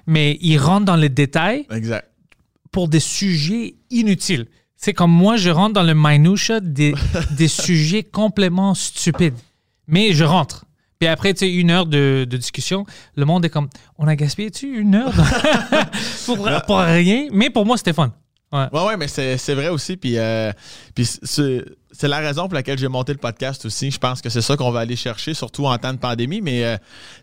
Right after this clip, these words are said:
Speaker 2: sais, moi, je réalise qu'il y a bien des shows que j'ai faites avec des amis humoristes, là, tu sais, puis je suis comme, je sais même pas si,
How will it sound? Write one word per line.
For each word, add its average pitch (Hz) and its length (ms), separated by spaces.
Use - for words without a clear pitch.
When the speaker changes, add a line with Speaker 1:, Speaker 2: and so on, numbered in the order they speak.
Speaker 2:
sais, 190 100
moi, 180 120
je 156 140
réalise 127 320
qu'il 135 60
y - 20
a 120 40
bien 147 180
des 139 160
shows 165 180
que 143 80
j'ai 123 80
faites 151 180
avec 120 200
des 120 180
amis 127 200
humoristes, 131 520
là, 156 120
tu - 80
sais, 143 100
puis 139 100
je - 60
suis - 60
comme, 120 280
je 113 80
sais 120 120
même 127 200
pas 139 320
si, - 680